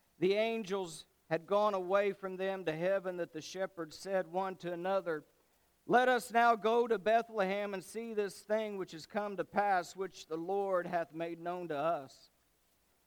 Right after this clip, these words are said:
And they came and made haste, and they found Mary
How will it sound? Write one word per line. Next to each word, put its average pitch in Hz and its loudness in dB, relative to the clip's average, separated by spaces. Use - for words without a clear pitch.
And 156 -6
they 202 0
came 190 -6
and 165 -6
made 180 -4
haste, 190 -6
and 160 -10
they 175 -6
found 180 -8
Mary 185 -6